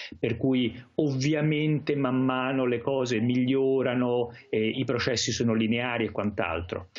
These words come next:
Lo ricordava, mm, appunto il numero due, lei, adesso non mi ricordo il nome delle R B M,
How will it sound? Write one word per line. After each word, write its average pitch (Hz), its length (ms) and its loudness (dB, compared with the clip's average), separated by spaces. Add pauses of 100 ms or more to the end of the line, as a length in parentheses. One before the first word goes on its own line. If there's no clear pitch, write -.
(160)
Lo 101 160 0
ricordava, 113 800 0
mm, 113 140 2
appunto 104 380 -2
il 95 80 0
numero 107 540 2
due, 117 340 2
lei, 113 260 0
adesso 127 320 0
non 110 80 2
mi 110 80 2
ricordo 117 300 2
il 117 40 2
nome 117 220 2
delle 110 300 0
R 123 140 0
B 127 220 0
M, 139 100 0